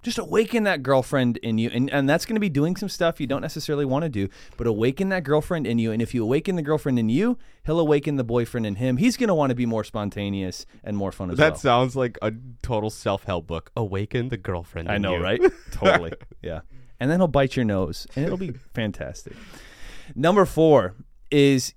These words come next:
Speaker 1: he connects over interests, not emotions. One of my buddies got married, and I asked him how things were going. It's like, "This is right after his honeymoon. This is a buddy of, of both of ours." You remember this. I think you were there for the conversation, Jordan. And he's like, "Yeah, things are going great.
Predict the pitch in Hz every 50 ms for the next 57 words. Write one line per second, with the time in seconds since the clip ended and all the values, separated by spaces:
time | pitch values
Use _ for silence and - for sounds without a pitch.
0 | _ - - - 160 131 - - 139 123 131 147 160 - - - - - - 139
1 | 143 135 117 131 135 131 - 131 131 123 120 - - 123 123 113 - - - -
2 | - - - - 104 107 104 104 107 - - - - 104 107 101 98 95 92 -
3 | - 92 78 73 - - - - - - - - - _ _ - - - - 139
4 | 139 147 139 120 101 120 113 117 110 92 113 104 98 - 98 98 98 95 95 95
5 | 90 82 - _ - - 98 98 95 92 92 90 104 104 104 104 - 113 107 95
6 | 92 - 104 98 98 98 92 90 - - - - 101 95 87 95 95 92 90 92
7 | 92 98 95 90 87 - 104 95 92 98 101 101 101 95 - 104 92 82 - 95
8 | 95 92 92 90 90 90 - - 98 92 92 85 98 95 92 92 92 85 80 -
9 | - 90 87 - - 95 95 - 120 107 - 123 95 95 110 98 - - 107 123
10 | 175 147 104 87 87 85 92 110 - - 113 98 131 127 113 117 117 117 110 113
11 | 123 120 - 113 117 117 - 120 120 117 113 - - 143 127 - 92 85 80 85
12 | 80 82 85 82 - - - - - - - - - 110 110 98 117 107 104 90
13 | - - - - _ - - - 143 175 190 185 - 185 185 180 185 190 185 180
14 | 170 170 139 139 160 165 170 156